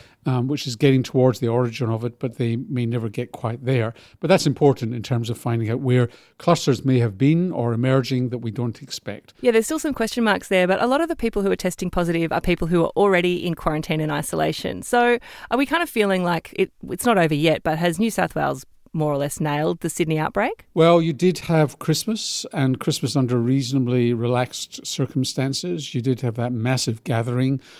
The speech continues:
Speaker 1: on an eastern suburbs beach at Bronte Beach. We'll only see the results of that in five to ten days' time.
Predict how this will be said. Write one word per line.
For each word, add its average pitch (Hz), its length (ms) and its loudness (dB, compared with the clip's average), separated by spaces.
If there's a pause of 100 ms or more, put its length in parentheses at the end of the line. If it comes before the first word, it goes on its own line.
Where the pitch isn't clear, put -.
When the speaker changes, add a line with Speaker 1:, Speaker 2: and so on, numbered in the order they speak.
(260)
Speaker 1:
on 120 140 6
an 120 100 8
eastern 120 300 0
suburbs 110 420 2
beach 160 320 -2
at 151 140 -4
Bronte 123 340 4
Beach. - 460 0 (240)
We'll 135 220 6
only 135 180 8
see - 160 2
the 117 100 4
results 117 380 2
of 107 80 -4
that 135 280 0
in 110 120 -4
five 120 400 -6
to 113 300 -4
ten 113 280 -4
days' 107 300 -4
time. 123 480 -2